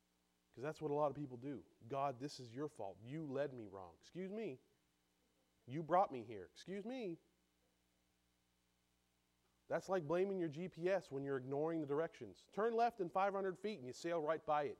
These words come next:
Dumb G P S. Not the G P S's fault. You didn't turn. Do a U-turn in one mile. You fly by. Dumb U P, G P S. You keep leading me. I'm lost now. It's not the G P S's fault. You're ignoring the directions.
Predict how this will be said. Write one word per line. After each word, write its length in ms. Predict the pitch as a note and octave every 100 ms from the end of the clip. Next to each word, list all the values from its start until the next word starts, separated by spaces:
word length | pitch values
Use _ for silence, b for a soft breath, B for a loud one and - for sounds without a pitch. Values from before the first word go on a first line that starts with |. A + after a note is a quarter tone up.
| -
Dumb 240 | D#3 C#3+
G 160 | A#2 D3
P 200 | C#3+ C#3+
S. 280 | F3 - -
Not 220 | G3+ D4
the 100 | B3+
G 160 | D4+ F4
P 180 | C4+
S's 280 | C#4+ - A#3+
fault. 380 | - D4+ E4+ A3
You 120 | F#3
didn't 200 | D4 C4+
turn. 420 | - D4 E4+ A3 - _ _ _ _ _ _ _ _ _ _ - - _ - _ _ _ _ A#2
Do 200 | C#3+ A#3
a 20 |
U-turn 540 | A3+ C4+ A#3+ G3+ F#3 D#3
in 140 | C#3+
one 220 | F3 A3+
mile. 400 | G#3+ G#3 F3 A#2 A#2+
You 100 | D3
fly 340 | - G#3+ G#3+
by. 320 | G3+ G3 C#3 A#2 A2
Dumb 280 | F3 D#3+
U 140 | D#3 E3
P, 240 | D#3+ E3 D#3+ C3+
G 160 | F3+
P 220 | - E3+
S. 180 | G3 A3
You 80 | D#3+
keep 260 | G#3+ A3 F#3
leading 280 | B3 C4+
me. 80 | F3+
I'm 160 | F3+ G3
lost 440 | A3+ D#4+ C#4+ -
now. 300 | E3 A#2+ G#2
It's 100 | -
not 240 | D3+ G#3+ B3+
the 80 | G3+
G 200 | C4 A#3+
P 160 | B3+
S's 260 | C4 A#3 G#3
fault. 340 | B3+ C#4+ F3
You're 140 | D3+ F#3
ignoring 360 | E3+ G#3+ A#3
the 80 | A3+
directions. 640 | A3 B3 A#3+ - G#2+ -